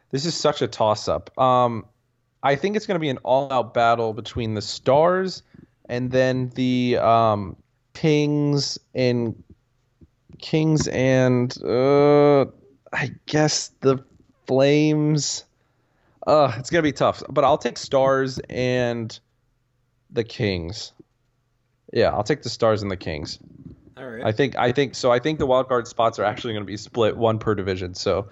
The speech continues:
Speaker 1: um, yeah,
Speaker 2: Uh, yeah, I
Speaker 1: again,
Speaker 2: think
Speaker 1: the
Speaker 2: that
Speaker 1: Met-,
Speaker 2: too.
Speaker 1: the Metro can always prove us wrong in the East.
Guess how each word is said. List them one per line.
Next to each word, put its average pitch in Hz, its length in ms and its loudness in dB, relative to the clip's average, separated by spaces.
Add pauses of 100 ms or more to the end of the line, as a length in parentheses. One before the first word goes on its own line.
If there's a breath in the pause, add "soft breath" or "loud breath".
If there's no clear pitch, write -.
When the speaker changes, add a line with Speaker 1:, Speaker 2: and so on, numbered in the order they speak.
(420 loud breath)
Speaker 1:
um, 98 420 2 (760)
yeah, 107 180 4
Speaker 2:
Uh, 104 40 2
yeah, 117 40 -2
I - 20 -6
Speaker 1:
again, - 180 -2
Speaker 2:
think 156 240 4
Speaker 1:
the 139 80 4
Speaker 2:
that 139 60 4
Speaker 1:
Met-, 143 120 2
Speaker 2:
too. 92 180 -12
Speaker 1:
the 143 100 -4
Metro 170 420 2
can 143 180 -6
always 131 240 -2
prove 127 260 -8
us 110 160 -8
wrong 107 300 -4
in 98 80 -8
the 90 80 -10
East. - 440 -14